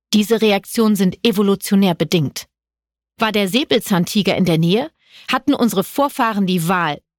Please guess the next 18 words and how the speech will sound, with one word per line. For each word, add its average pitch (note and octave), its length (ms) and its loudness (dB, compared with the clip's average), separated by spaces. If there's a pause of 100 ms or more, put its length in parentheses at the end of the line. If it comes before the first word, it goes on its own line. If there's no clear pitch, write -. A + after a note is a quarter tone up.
zu - 180 -4
kämpfen, E3 440 -2 (520)
zu G#3 160 0
fliehen C#4+ 420 2 (540)
oder B3+ 540 0
sich - 320 -4
totzustellen, D3+ 800 -2 (320)
also F#3 340 0
zu - 200 -4
erstarren. C3+ 600 -4 (880)
Aus E3+ 140 -2
dem D#3+ 180 0
Säbelzahntiger B3 800 0
sind F3 220 0
heute A3+ 380 0
alltägliche G3 720 -2
Konflikte - 600 -4
geworden. - 540 -4